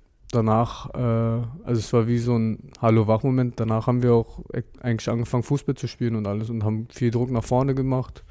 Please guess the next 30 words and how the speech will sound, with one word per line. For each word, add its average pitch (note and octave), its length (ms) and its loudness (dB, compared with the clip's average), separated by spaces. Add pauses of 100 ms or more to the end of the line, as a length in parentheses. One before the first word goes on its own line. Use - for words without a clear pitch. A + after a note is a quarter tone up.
(440)
kamen A#2+ 240 2
auch A#2+ 120 -2
zwingender B2 340 0
nach A#2+ 160 -2
vorne. B2+ 480 0 (1400)
Und G#2+ 280 -6 (520)
ja, A2+ 220 2
f-, - 400 -12
vielleicht A2+ 440 -2
war A#2+ 200 2
es - 100 -6
in A#2+ 140 -2
dem A#2 160 4
Moment A#2+ 260 0
gar A2+ 140 2
nicht A#2 100 -4
so A#2+ 80 -6
schlecht, A#2 300 -4
dass A#2+ 160 -2
wir A2+ 60 -2
da A#2 120 0
ein A2 140 -4
Gegentor A#2 340 -2
gefressen A2+ 380 -4
haben, A2+ 100 -4
was G#2+ 140 -4
natürlich A2 400 -4
aber A2+ 140 0
auch G#2+ 180 -2 (680)
scheiße. G#2+ 360 -2